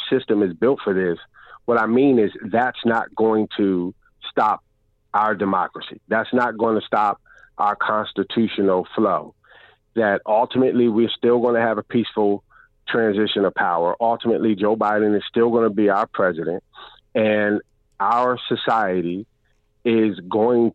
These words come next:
to recover from this. And what I wanna do is, is, as embarrassed as I am, um, and I just had a meeting with,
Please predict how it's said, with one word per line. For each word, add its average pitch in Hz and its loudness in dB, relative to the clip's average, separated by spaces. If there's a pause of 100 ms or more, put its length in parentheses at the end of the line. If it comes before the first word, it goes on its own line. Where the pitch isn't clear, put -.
to 95 0 (340)
recover 131 0
from 85 -2
this. - -8 (640)
And 107 0
what 107 0
I 113 2
wanna 135 2
do 123 2
is, 101 2 (160)
is, 98 -8 (160)
as 95 -2
embarrassed 110 0
as 101 0
I 120 2
am, 87 -2 (580)
um, 92 -2
and 95 -2
I 107 0
just 101 -2
had 113 0
a 98 2
meeting 104 2
with, 95 0